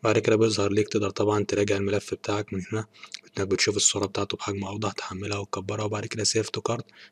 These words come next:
بعد ما بتخلص رفع التصميم الخاصة بيك، وبعد كده تشيك أوت، وبتسجل بياناتك الخاصة بالشحن، وبتحدد طريقة الدفع المناسبة ليك عشان توصلك في أقرب وقت إن شاء الله. نبدأ على بركة الله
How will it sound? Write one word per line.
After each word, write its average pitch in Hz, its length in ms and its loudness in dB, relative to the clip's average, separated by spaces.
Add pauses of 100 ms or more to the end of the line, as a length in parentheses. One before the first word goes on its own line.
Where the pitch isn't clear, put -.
(100)
بعد 95 140 2
ما 101 60 2
بتخلص 107 440 2
رفع 107 200 0
التصميم 107 420 -2
الخاصة 110 400 0
بيك، 127 220 -6 (1040)
وبعد 113 200 4
كده 107 180 4
تشيك - 420 0 (100)
أوت، 113 320 -2 (220)
وبتسجل 113 500 4
بياناتك 101 420 4
الخاصة 98 360 0
بالشحن، 107 380 2
وبتحدد 120 500 2
طريقة 120 360 0
الدفع 113 300 0
المناسبة 110 400 0
ليك 120 300 -6
عشان 117 220 -2
توصلك 110 360 0
في - 120 -6
أقرب 107 260 -2
وقت 110 220 -2
إن 107 60 -8
شاء 95 220 -2
الله. 90 120 -16 (1600)
نبدأ 120 240 2
على 107 120 0
بركة 110 320 -2
الله 110 240 -2